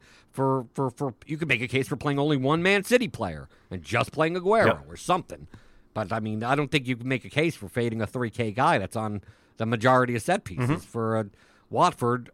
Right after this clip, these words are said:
Speaker 1: who are, yes, an underdog, but it's not like they're playing Man City.
Speaker 2: Right.
Speaker 1: They're playing Leicester. It's not like they're playing a top four side.
Speaker 2: Yeah. Uh, that's kind of how I felt about K-, Cabaye.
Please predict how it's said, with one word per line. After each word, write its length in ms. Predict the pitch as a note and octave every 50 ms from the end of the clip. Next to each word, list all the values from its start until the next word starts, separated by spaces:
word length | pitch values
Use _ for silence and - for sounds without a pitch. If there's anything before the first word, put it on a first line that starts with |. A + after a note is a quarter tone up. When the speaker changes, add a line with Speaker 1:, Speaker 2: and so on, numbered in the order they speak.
| _ _ _ _ _ _ _
Speaker 1:
who 160 | - B2 C#3
are, 260 | C#3+ C3+ C3 C3 C3 - - -
yes, 280 | E3 F3 F#3+ D#3+ -
an 80 | D3 D3
underdog, 440 | F3+ G#3 F#3 A2+ A2+ G#2+ A2+ B2+ B2
but 100 | C3+ B2+
it's 80 | G#2+ D3+
not 100 | E3+ E3
like 120 | D#3 C3
they're 80 | A#2+ B2
playing 500 | - - - D#3 D3+ C#3+ C3 C3 B2+ A2 - _
Man 220 | - C3 C3+ B2+ A#2
City. 380 | - D#3+ F#3 F#3 G3+ G#3 C4 - -
Speaker 2:
Right. 200 | A#2 G2+ F2 - - _ _ _ -
Speaker 1:
They're 80 | - -
playing 180 | - D#3 E3
Leicester. 460 | G3+ B3 A#3 - - - G#2 F2 C#2 - _ _ _ _ _ _
It's 100 | _ _
not 100 | - D3 D3+
like 80 | D3
they're 100 | C3 C#3
playing 340 | B2+ - - F3 G3 G3 C#3+ A2
a 40 |
top 320 | - - - C3 A2 G2+ -
four 240 | - A2 G2 F#2 F2+
side. 460 | - G2 F2+ E2+ - - - - - _ _ _ _ _ _ _ _ _ _ _ _ _ _ _ _ _ _ _ _ _ _ _ _ _ _
Speaker 2:
Yeah. 200 | - G#2+ F2 D2+ - _ _ _ _ _ _ _ _ _ -
Uh, 160 | C#3+ - D#3+ D#3+
that's 380 | D#3 D#3+ D#3+ - - - - - _ _ _ _ _ _ -
kind 300 | - - - E3+ F3 D#3+
of 100 | C3+ G#2+
how 160 | A2 A#2 A2
I 80 | G#2+ G2+
felt 260 | - - A2+ G2 -
about 260 | F2+ G2 F#2 E2+ -
K-, 60 | - - _ - -
Cabaye. 340 | G2 G#2 G2 E2+ - - -